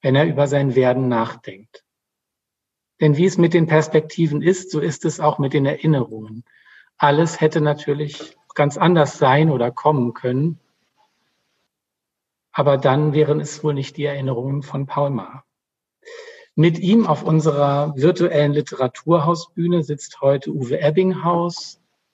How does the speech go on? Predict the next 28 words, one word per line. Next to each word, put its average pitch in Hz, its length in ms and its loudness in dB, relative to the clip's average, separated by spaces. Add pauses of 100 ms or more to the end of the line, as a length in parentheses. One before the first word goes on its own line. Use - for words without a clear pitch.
Lit-, 156 340 -4
Feuilleton-Redakteur 151 1120 2
der 120 360 -6
F - 140 -18
A 120 100 -12
Z, - 380 -4 (1200)
der 143 260 2
Paul 143 320 0
Maar 135 340 2
schon 147 280 -4
einige 147 680 2
Zeit 135 380 -2
begleitet 147 760 0
und 131 100 -14
der 143 120 0
sich 135 200 -8
auch 139 140 0
darauf 131 380 0
eingelassen 135 640 0
hat, 131 200 -8 (920)
unter 135 240 0
diesen 165 340 2
Bedingungen 131 580 2
heute 123 300 0
zu 135 160 -10
moderieren. 127 640 -4
Vielen 123 340 -6
Dank. 127 380 -12